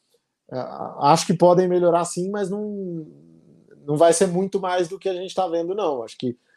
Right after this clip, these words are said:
a Aston Martin foi pra um, pra uma equipe de meio de pelotão, até porque no ano passado, apesar da vitória do Pérez, né, e, e,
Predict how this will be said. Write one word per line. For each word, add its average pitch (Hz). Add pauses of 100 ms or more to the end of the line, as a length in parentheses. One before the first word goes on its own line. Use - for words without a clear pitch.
(160)
a 123
Aston 143
Martin 139 (340)
foi 160
pra 165
um, 160 (300)
pra 156
uma 160
equipe 170
de 156
meio 160
de 156
pelotão, 175 (600)
até 190
porque 254
no 247
ano 220
passado, 208
apesar 190
da 220
vitória 160
do 131
Pérez, 156
né, 170
e, 113
e, 107